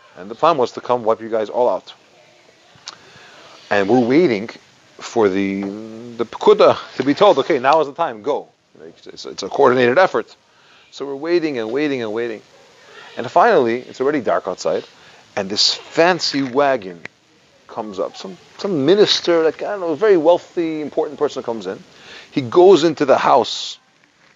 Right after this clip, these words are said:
of the Paritz, of the governor. They speak for a while. And when he leaves,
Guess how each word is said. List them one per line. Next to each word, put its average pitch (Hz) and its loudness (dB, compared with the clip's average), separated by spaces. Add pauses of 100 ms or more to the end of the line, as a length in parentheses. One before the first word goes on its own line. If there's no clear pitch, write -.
(120)
of 110 0
the 98 -2
Paritz, 113 0
of 90 -14
the 92 -12
governor. 92 -18 (140)
They - -20
speak - -20
for 123 -4
a 107 -2
while. 85 -4 (920)
And 95 -8
when 95 -4
he 120 -2
leaves, 175 -2